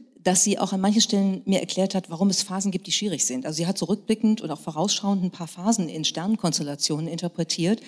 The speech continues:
wo ich gedacht habe, "Wow, das, das passt total zu einer Zeit, in der ich das Gefühl hatte, dass, die hat mich wahnsinnig angestrengt. Ich hab, hab mich gefühlt, als ob ich unheimlich, äh, struggle, als ob ich unheimlich kämpfen muss, um da durchzukommen."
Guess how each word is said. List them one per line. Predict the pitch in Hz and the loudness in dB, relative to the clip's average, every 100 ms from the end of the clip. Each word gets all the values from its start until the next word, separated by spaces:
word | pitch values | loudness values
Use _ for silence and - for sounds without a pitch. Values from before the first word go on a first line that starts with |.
| - - - - | -20 -20 -8 0
wo | |
ich | 190 | 0
gedacht | - 175 175 - | 2 0 0 0
habe, | 170 160 160 - | -2 -2 -4 -4
"Wow, | 180 170 | -10 -8
das, | - - | -4 -4
das | 143 - | -2 -4
passt | 185 202 - | -4 -4 -4
total | 175 - 190 220 180 208 | -6 -10 -8 -4 -2 -2
zu | 226 | 0
einer | - 160 160 | 0 -2 -4
Zeit, | - 185 180 | 0 0 -2
in | 160 | -6
der | |
ich | 160 | -8
das | 160 - | -6 -6
Gefühl | 165 - 170 | -4 2 2
hatte, | 170 170 165 160 - - _ _ _ | 2 0 -2 -4 -10 -20 _ _ _
dass, | 156 - | -2 -2
die | - 175 | 0 -4
hat | 185 | -2
mich | 170 | -4
wahnsinnig | 160 175 165 - | 0 2 2 2
angestrengt. | 202 240 240 240 208 208 - | 4 6 6 2 4 2 2
Ich | - | -6
hab, | 175 _ _ | -8 _ _
hab | 170 - - | -12 -12 -8
mich | 170 | -8
gefühlt, | - - 185 - | -8 0 0 0
als | - | -6
ob | 160 | -6
ich | - | -6
unheimlich, | 165 156 151 - _ _ | -4 -4 -4 -10 _ _
äh, | - - - - | -20 -20 -10 0
struggle, | - - 202 196 180 185 180 | 2 2 0 2 4 4 2
als | 170 | 0
ob | 165 | -4
ich | - | -6
unheimlich | 180 170 160 | -2 0 -2
kämpfen | - 180 233 - 196 | 0 6 6 6 0
muss, | 185 196 - | 2 4 4
um | - 160 | 0 0
da | 151 | 4
durchzukommen." | 175 202 - - 156 160 254 | 4 4 2 0 2 6 6